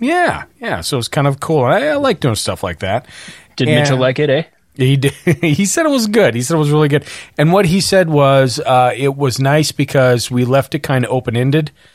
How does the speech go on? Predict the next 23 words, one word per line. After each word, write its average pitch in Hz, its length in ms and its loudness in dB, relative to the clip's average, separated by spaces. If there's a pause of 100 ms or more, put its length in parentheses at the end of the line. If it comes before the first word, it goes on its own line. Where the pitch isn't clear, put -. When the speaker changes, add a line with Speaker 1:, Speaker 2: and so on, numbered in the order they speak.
(240)
Speaker 1:
We 120 160 0
didn't 123 280 0
go 131 220 0
down 127 240 0
the 117 80 -4
hoax 131 340 -2
road 127 640 2
or 104 560 -2
the, 92 220 -8
you 101 100 -8
know, 90 260 -8
it's, 92 280 -12
it 98 340 -8
really 127 220 0
happened 110 440 0
road. 107 360 0 (360)
It, 110 80 -2
we 120 160 -2
just 123 200 -2
kinda 120 200 -2
left 117 220 -2
it 104 40 -4
neutral. 101 420 -4